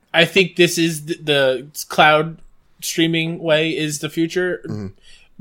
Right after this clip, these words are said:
Speaker 1: based solely on the fact that there is a discless version P S five.
Speaker 2: Okay.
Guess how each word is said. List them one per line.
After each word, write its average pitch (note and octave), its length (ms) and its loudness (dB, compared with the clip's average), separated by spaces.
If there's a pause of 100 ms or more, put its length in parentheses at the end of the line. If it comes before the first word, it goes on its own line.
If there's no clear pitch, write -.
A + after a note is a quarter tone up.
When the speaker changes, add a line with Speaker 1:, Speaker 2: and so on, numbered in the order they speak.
(120)
Speaker 1:
based E3 340 4
solely F3+ 340 6
on D#3 100 -2
the D3+ 80 -2
fact C#3+ 260 2
that C3 140 -4
there C3+ 140 -2
is B2+ 120 -4
a B2+ 240 -6
discless D3 540 -8
version B2 380 -8
P G#2+ 180 -12
S G#2 120 -12
five. - 360 -16 (200)
Speaker 2:
Okay. F3+ 200 -4